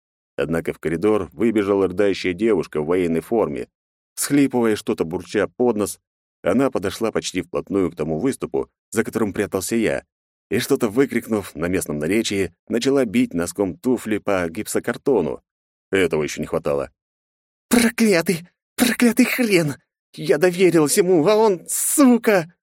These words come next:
взвыла внезапная гостья, продолжая сношать туфлей бедный выступ. «Активировать энергетический концентратор или ускорение?» поинтересовалась Кэрол. «Нет, она безобидна». Я вышел из укрытия, а девушка тут же замерла, с ужасом глядя на меня.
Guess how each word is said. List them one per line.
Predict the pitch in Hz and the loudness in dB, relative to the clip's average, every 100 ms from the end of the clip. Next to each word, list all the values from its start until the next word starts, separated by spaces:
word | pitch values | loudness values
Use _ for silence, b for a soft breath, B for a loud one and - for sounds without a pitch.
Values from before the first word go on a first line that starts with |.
| _ | _
взвыла | 82 80 87 92 85 | -10 -6 0 2 2
внезапная | 82 85 90 82 80 78 | 0 -2 0 -2 -2 -4
гостья, | 78 110 98 92 78 _ _ - | -2 -2 0 -2 -4 _ _ -4
продолжая | 127 127 110 123 117 | 0 0 0 0 0
сношать | - 90 - 92 80 | -2 -6 -2 -4 -2
туфлей | 110 110 101 95 | -4 -2 0 -2
бедный | 80 90 92 95 95 | -2 -2 0 0 0
выступ. | 110 78 - - _ _ _ _ _ _ - | -2 -4 -10 -20 _ _ _ _ _ _ -6
«Активировать | 180 180 180 165 160 143 | -4 0 2 2 0 0
энергетический | 131 113 107 110 95 - 101 | 0 0 -2 -6 -6 -8 -6
концентратор | 107 - 90 113 139 185 - | -4 -4 -6 -6 -4 -4 -6
или | 175 180 | -4 -2
ускорение?» | 170 - 143 80 76 67 _ _ - | -2 -2 -2 -2 -4 -10 _ _ -6
поинтересовалась | 78 78 80 - 87 76 71 | -4 -2 -4 -2 0 0 -2
Кэрол. | - 80 67 - _ _ _ _ _ _ _ - | 0 0 0 -8 _ _ _ _ _ _ _ -8
«Нет, | 104 107 82 - _ _ | -2 -2 -2 -8 _ _
она | 85 117 104 | -2 0 0
безобидна». | 107 110 95 71 65 _ _ _ - | 0 -2 -2 -8 -14 _ _ _ -4
Я | 71 78 | 0 2
вышел | 80 80 76 | 0 -2 -4
из | 76 | -6
укрытия, | 95 98 92 85 78 _ _ - | -4 -2 0 -2 -4 _ _ -6
а | 90 | -4
девушка | 113 123 107 101 | 0 0 0 -6
тут | - 110 85 | -4 -4 -4
же | |
замерла, | 76 78 78 95 104 78 | -6 -4 -2 -2 -2 -4
с | - | -4
ужасом | 131 98 92 92 | -4 -2 -4 -6
глядя | 92 113 78 | 0 0 0
на | 73 | -6
меня. | 71 69 | -6 -6